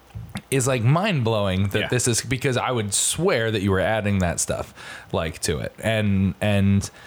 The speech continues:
Speaker 1: what you guys did decide to add, like, the coriander and the honey, like, complements it so well. And this, what is, what is the, the alcohol in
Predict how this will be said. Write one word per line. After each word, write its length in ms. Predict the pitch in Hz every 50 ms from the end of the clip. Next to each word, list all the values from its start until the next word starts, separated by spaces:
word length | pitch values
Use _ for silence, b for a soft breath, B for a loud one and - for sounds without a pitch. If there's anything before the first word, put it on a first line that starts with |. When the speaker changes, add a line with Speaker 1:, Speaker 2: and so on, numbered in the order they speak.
| B B B B B B B - - -
Speaker 1:
what 240 | 87 95 104 120 113
you 120 | 117 113 98
guys 340 | 107 101 98 95 90 82
did 200 | - - 98 98
decide 320 | 92 110 - - 120 127 123
to 60 | 139
add, 260 | 92 123 143 147 143 113
like, 180 | 90 90 -
the 60 | -
coriander 560 | - - - 85 85 87 87 87 85 85 90 90
and 120 | 85 80
the 60 | 82
honey, 500 | - - 85 82 87 98 117 123 120 - -
like, 200 | 95 90 82 -
complements 720 | - - - 92 87 - - 104 101 104 107 113 110 - 135
it 180 | 135 139 - - 107 - - - - -
so 1000 | - - - - - - - 107 95 92 92 92 95 95 95 95 95 92 90 - - - - - -
well. 680 | 90 82 82 85 85 82 82 85 92 104 143 147 120 - - - - -
And 140 | 95 104 113
this, 140 | 113 110 -
what 180 | 123 160 190
is, 140 | 214 196 160
what 160 | 131 156 165
is 220 | 175 180 175 151 -
the, 520 | 147 139 131 131 131 127 120 113 104 -
the 240 | 92 107 110 107 101 -
alcohol 600 | 95 101 101 - 110 87 85 76 73 73 - -
in 360 | 90 90 85 82 78 78 71